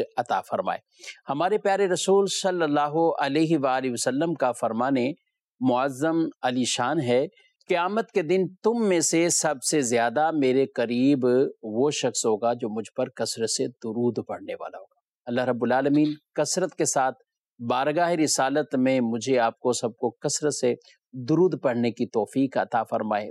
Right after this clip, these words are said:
درود پاک کی برکتیں یہ ہیں، دنیا کے اندر ہی اس آدمی پر رحمتیں اللہ کی برستی ہیں۔ درود پاک کی ہی برکت ہے کہ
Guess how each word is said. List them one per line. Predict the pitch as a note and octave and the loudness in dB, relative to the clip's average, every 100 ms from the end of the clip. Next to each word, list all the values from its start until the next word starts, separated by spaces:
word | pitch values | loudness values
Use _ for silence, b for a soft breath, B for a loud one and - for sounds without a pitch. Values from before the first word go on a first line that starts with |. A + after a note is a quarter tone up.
| B2+ | -2
درود | C3 C#3+ D#3 C3 | 0 2 0 0
پاک | C3+ C3+ _ | -2 -4 _
کی | D3+ C#3 B2 A#2 | 0 2 0 -4
برکتیں | B2 B2+ C#3+ F3 | -2 -2 -2 2
یہ | D3 C#3+ | 4 4
ہیں، | A#2 A#2+ - b b b _ B2 | 2 0 -2 b b b _ 0
دنیا | C#3 D#3+ F3+ | 2 4 2
کے | E3+ | 0
اندر | D3+ D3+ F3+ | 0 0 2
ہی | E3 | 2
اس | C#3+ C#3+ | 2 0
آدمی | C#3 C#3 D3+ | 0 0 0
پر | D3 B2 | 0 -2
رحمتیں | A#2 - B2+ A#2 C3 | -2 0 -2 0 0
اللہ | A#2 A2+ A#2 | 0 0 -2
کی | B2 | -2
برستی | G#2+ G#2+ - - A2+ | -2 -2 -4 -4 -4
ہیں۔ | G#2+ G2+ - B B B _ B2+ | -4 -6 -10 B B B _ -2
درود | C#3 D3 D#3+ - | 0 2 -2 -2
پاک | D3 D#3 - | -2 -2 -2
کی | D#3+ | 0
ہی | D#3 | 2
برکت | C#3+ B2+ A#2+ D3+ C3 B2 | 2 0 -2 -4 -2 0
ہے | C3+ | 0
کہ | C3 | 0